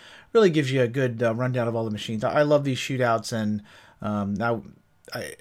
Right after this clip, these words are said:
I would say the shootouts have gotten better. You know, if you look, read 'em now, they're, they're better than they were in the mid two thousands, early two thousands when they were really were just terrible. Uh, but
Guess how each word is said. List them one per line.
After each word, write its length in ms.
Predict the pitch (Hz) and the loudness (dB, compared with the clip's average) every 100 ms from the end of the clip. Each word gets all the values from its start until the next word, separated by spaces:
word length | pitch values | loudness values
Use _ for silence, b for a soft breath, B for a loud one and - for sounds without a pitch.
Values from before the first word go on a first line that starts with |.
| - | -4
I 220 | - 156 | 4 6
would 140 | 165 | 6
say 120 | 160 202 | 6 4
the 80 | |
shootouts 280 | 151 214 180 | 4 4 4
have 100 | 143 | 2
gotten 300 | 131 139 123 | 2 2 4
better. 320 | 117 123 151 - | 2 4 2 -2
You 80 | 156 | -4
know, 60 | 127 | -2
if 40 | |
you 80 | 143 | 2
look, 160 | 156 135 | 2 2
read 140 | 151 | 2
'em 120 | 135 | 2
now, 240 | 127 127 120 | 4 4 2
they're, 200 | 113 107 | 0 0
they're 120 | 113 | 0
better 200 | 127 131 | 2 2
than 80 | 120 | 2
they 80 | |
were 160 | 117 120 | 0 0
in 60 | 110 | 2
the 80 | |
mid 200 | 107 113 | 0 -2
two 120 | - 113 | -4 -6
thousands, 580 | 113 107 107 107 101 | -2 -2 -4 -6 -6
early 200 | - 127 | -6 -6
two 100 | 110 | -4
thousands 280 | 113 107 107 | -4 -4 -2
when 100 | 117 | -4
they 80 | 110 | -2
were 80 | 110 | 0
really 200 | 139 127 | 0 0
were 140 | 101 | -2
just 220 | 98 104 | -6 -10
terrible. 500 | - 120 113 98 95 - B B B | -6 -2 -2 -2 -4 -6 B B B
Uh, 240 | 101 98 98 | -10 -6 -4
but 220 | 101 | -4